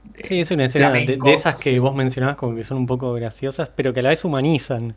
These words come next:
Speaker 1: Claro, sí,
Speaker 2: No
Speaker 1: que
Speaker 2: de
Speaker 1: son muy
Speaker 2: bizarras.
Speaker 1: folclóricas, básicamente.
Speaker 2: Claro, sí, sí, sí, eso es muy lindo.
Speaker 1: Claro, que esa escena termina con que Goya empieza a bailar,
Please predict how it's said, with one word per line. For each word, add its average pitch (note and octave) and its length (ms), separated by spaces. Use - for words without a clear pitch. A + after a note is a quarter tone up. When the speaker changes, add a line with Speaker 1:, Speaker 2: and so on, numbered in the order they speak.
Speaker 1:
Claro, G3+ 360
sí, F#3 440
Speaker 2:
No C#3+ 240
Speaker 1:
que B2 100
Speaker 2:
de A#2+ 60
Speaker 1:
son A#2+ 80
muy G3 80
Speaker 2:
bizarras. C3 240
Speaker 1:
folclóricas, C3 460
básicamente. C3+ 600
Speaker 2:
Claro, C3 460
sí, D#3+ 320
sí, D#3 100
sí, D#3 80
eso F3 160
es D#3 60
muy C#3+ 160
lindo. A#2+ 460
Speaker 1:
Claro, F3 200
que D3 60
esa C#3+ 100
escena E3 240
termina C#3+ 340
con D3 160
que C3+ 120
Goya B2+ 280
empieza C#3+ 280
a - 20
bailar, B2+ 680